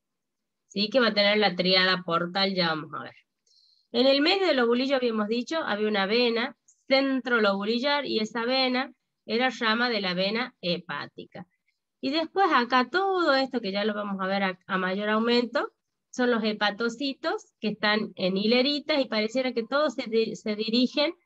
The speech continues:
hacia la vena centrolobulillar, ¿sí? Acá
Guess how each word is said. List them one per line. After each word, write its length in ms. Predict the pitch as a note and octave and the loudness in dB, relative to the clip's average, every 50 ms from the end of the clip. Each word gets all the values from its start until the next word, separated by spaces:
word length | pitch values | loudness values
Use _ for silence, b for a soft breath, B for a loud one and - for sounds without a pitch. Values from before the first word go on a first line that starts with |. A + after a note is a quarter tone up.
| _ _ _ _ _ _ _ _ _ _ _ | _ _ _ _ _ _ _ _ _ _ _
hacia 600 | - G#3+ A3+ B3+ C4 B3 A3 B3+ C#4+ C#4 D4 F4 G#4+ - _ _ _ _ _ _ _ _ _ _ _ _ _ _ _ _ | 2 4 6 6 4 4 0 0 0 2 2 0 -2 -4 _ _ _ _ _ _ _ _ _ _ _ _ _ _ _ _
la 220 | - A3+ G#3+ G#3 G3 | -4 -2 0 0 2
vena 340 | G3+ A3 A3 A3+ A#3 A3+ G#3+ | 2 2 2 0 0 -2 -4
centrolobulillar, 920 | - A#3+ A3+ A3 A3 G#3+ G#3 F#3+ F#3 F3+ E3+ E3+ E3 D#3+ D#3+ C#3+ D3 D3 - _ _ _ _ _ _ _ _ _ _ _ _ _ _ _ _ _ _ - | -4 -4 -4 -4 -2 -2 -2 0 0 0 0 -2 -4 -6 -6 -8 -10 -12 -14 _ _ _ _ _ _ _ _ _ _ _ _ _ _ _ _ _ _ -4
¿sí? 260 | F3 E3+ G3 C4+ A#4 - - - _ _ _ _ _ _ _ _ _ _ _ _ _ _ _ _ _ _ _ _ _ _ _ _ _ _ _ _ _ _ _ _ _ _ _ _ _ _ _ _ _ _ _ _ _ _ _ _ _ _ _ _ _ _ _ _ _ _ _ _ _ _ _ _ _ _ _ _ _ _ _ _ _ _ _ _ _ _ _ - | -2 0 2 0 0 -2 -8 -14 _ _ _ _ _ _ _ _ _ _ _ _ _ _ _ _ _ _ _ _ _ _ _ _ _ _ _ _ _ _ _ _ _ _ _ _ _ _ _ _ _ _ _ _ _ _ _ _ _ _ _ _ _ _ _ _ _ _ _ _ _ _ _ _ _ _ _ _ _ _ _ _ _ _ _ _ _ _ _ -10
Acá 600 | F#3 F#3+ G#3 G#3+ - - C4+ C4+ C4 C4+ D4 C#4+ | -6 -4 -4 -2 2 2 4 6 6 4 2 0